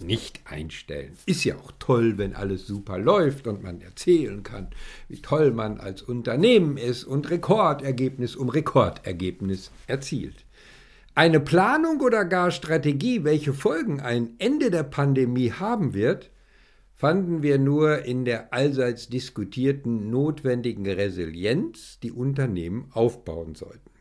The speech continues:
Heute ist das Gejammer schwindender Margen und weiterer Kriegs-, Krisen und Szenarien riesengroß. Es regiert der Reflex des Cost-Cutting.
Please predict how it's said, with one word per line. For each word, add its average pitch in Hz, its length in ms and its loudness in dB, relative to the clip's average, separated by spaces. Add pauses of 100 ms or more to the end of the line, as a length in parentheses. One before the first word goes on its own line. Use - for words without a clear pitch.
(760)
Heute 127 560 4 (340)
ist 175 260 0
das 196 280 0
Gejammer 165 720 0
schwindender 165 800 0
Margen 143 680 -2
und 123 280 -6
weiterer 151 560 0
Kriegs-, - 720 -10 (100)
Krisen 160 640 -4
und 147 260 -2
Szenarien 117 1040 -2
riesengroß. 90 880 -8 (1000)
Es 175 280 2
regiert 160 480 4
der 147 160 0
Reflex 101 640 -4
des 196 180 -6
Cost-Cutting. - 640 -4